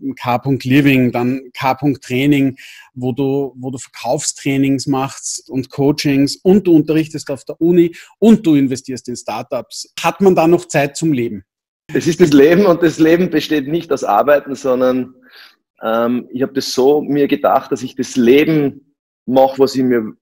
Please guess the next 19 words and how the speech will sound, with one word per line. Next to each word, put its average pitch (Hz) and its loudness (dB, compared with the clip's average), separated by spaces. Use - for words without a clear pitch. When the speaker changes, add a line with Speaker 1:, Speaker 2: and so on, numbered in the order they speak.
Speaker 2:
dass 117 -8
ich 135 -8
das 120 -4
Leben 147 4
kreiere, 151 2
was 135 2
ich 131 -8
mir 127 2
wünsche 160 2
und 143 0
rundherum 160 2
mache 139 -2
ich 135 -2
meine, 117 -2
ähm, 113 -4
meine 110 -8
Tätigkeit, 120 -4
meine 98 -6
Beschäftigung. 90 -10